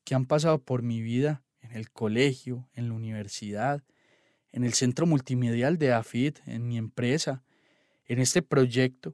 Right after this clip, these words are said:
No te imaginas todo lo que he aprendido aquí, te lo aseguro. Desde que empezamos por allá en enero de dos mil veintidós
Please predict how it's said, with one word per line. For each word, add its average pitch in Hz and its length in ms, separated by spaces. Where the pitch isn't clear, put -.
No 120 120
te 127 100
imaginas 139 440
todo 156 200
lo 147 120
que 131 120
he - 20
aprendido 139 560
aquí, 131 400
te 117 120
lo 113 320
aseguro. 113 600
Desde 117 220
que - 100
empezamos 120 580
por 123 160
allá 113 300
en 139 80
enero 143 380
de 131 80
dos 117 160
mil 113 160
veintidós 120 680